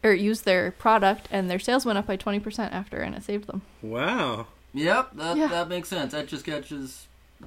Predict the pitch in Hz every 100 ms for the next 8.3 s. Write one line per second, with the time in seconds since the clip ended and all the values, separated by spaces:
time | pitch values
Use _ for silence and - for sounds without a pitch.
0 | - 139 147 131 139 131 127 131 127 -
1 | 147 123 117 143 120 120 120 127 107 -
2 | 120 135 131 123 120 127 147 123 131 127
3 | 117 95 90 - 131 127 127 113 110 120
4 | 110 131 127 131 135 123 123 127 117 110
5 | 139 147 117 117 - 113 110 107 117 -
6 | - 311 - - - - 113 123 123 247
7 | 135 131 113 - 127 127 113 123 - 110
8 | 113 107